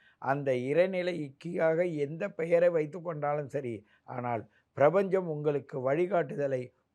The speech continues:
உணரும் தன்மைக்கு நீங்க இருக்க முடியும். அந்த உணர்கின்ற தன்மைக்கு, பிரபஞ்சத்தோடைய உண-, உணரும் தன்மைக்கு நீங்கள் வந்துவிட்டால், உங்களுடைய ஒவ்வொரு ஆர்கனும் சிறப்பாக செயல்படும்.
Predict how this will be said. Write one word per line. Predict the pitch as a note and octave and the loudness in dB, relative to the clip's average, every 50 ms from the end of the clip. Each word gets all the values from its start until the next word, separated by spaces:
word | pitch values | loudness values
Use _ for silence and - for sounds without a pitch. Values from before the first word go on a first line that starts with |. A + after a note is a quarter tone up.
| D3+ C#3+ | -8 -4
உணரும் | D3 D#3+ F3 F#3+ G3 G3 G#3 G3 E3 | -2 0 2 2 2 2 0 0 0
தன்மைக்கு | F3 E3 D#3+ D#3+ D#3+ D#3 D3+ E3+ D#3+ | -2 -4 -2 -2 -4 -4 -4 -6 -6
நீங்க | D3 C#3+ C#3 C3+ C#3 | -6 -6 -6 -4 -4
இருக்க | C3+ C3+ C#3+ C3+ - D3+ | -2 -2 -4 -4 -4 -6
முடியும். | C3 B2+ A#2 A#2+ A#2 A#2 A2+ G#2+ G#2+ - _ _ _ _ - | -6 -6 -6 -8 -8 -8 -10 -12 -14 -18 _ _ _ _ -10
அந்த | B2 C3 C3+ C3 C3 B2 A#2+ A#2 F3 | -8 -6 -4 -2 -2 -2 -2 -2 -4
உணர்கின்ற | C#3+ C#3+ D#3+ E3+ E3+ F#3+ F#3 E3+ F#3 F3+ E3+ F3+ - | -6 -2 0 0 2 2 0 -2 -4 -4 -2 -4 -4
தன்மைக்கு, | - D3+ D3 D#3 D#3+ D#3+ D#3+ D3+ D#3+ D#3 | -4 -6 -8 -6 -6 -6 -6 -6 -8 -12
பிரபஞ்சத்தோடைய | C3 - D#3 D3+ D3 E3 E3+ E3+ F3+ F3+ F3+ F3+ F3+ F3 D#3+ D#3 D3+ D3+ | -10 -8 -6 -4 -2 -2 -2 -2 -6 -8 -6 -6 -4 -2 -2 -2 -4 -4
உண-, | D3 C#3+ C3+ C#3 - | -6 -6 -8 -8 -4
உணரும் | C#3 D3 E3+ F3 F3+ E3+ D#3 | 0 2 4 2 2 0 -2
தன்மைக்கு | E3 D3+ D3+ D3+ D3 C#3 D#3 | -4 -2 -4 -4 -6 -6 -6
நீங்கள் | C3 C3 B2+ C3 C3 A#2+ A#2 | -6 -6 -4 -2 -2 0 0
வந்துவிட்டால், | B2+ B2+ C3+ D3 D#3+ D#3+ D3 C#3 A2 - C#3+ B2+ A#2+ A2 - - _ _ _ | 0 0 0 -2 -4 -6 -6 -6 -8 -6 -6 -4 -4 -4 -6 -10 _ _ _
உங்களுடைய | - D3+ D3 D3+ D#3 D#3 D3+ C#3+ C#3+ C#3 C#3 C3+ C#3 | -14 -10 -8 -2 0 0 2 2 2 0 0 -2 0
ஒவ்வொரு | D#3 F3 A3 A3+ A3 G#3 F#3+ D#3+ C#3 C3 C3+ | 0 -2 -2 -2 -2 -2 0 0 2 4 4
ஆர்கனும் | C#3+ D#3+ D#3 C#3+ C#3+ C#3 C3 B2+ B2+ B2 - _ _ _ _ | 4 4 4 2 0 -2 -2 -4 -6 -8 -12 _ _ _ _
சிறப்பாக | - - - D3 D3+ D#3+ D#3+ E3 - F3 D#3+ D#3+ D#3 D#3 C#3+ | -10 -6 -2 2 4 4 2 2 0 0 0 2 0 0 -2
செயல்படும். | - C#3 C3+ C3+ B2+ B2 C#3 B2 A#2+ A2+ A#2 | -2 -4 -4 -4 -4 -2 -2 -2 -2 -2 -6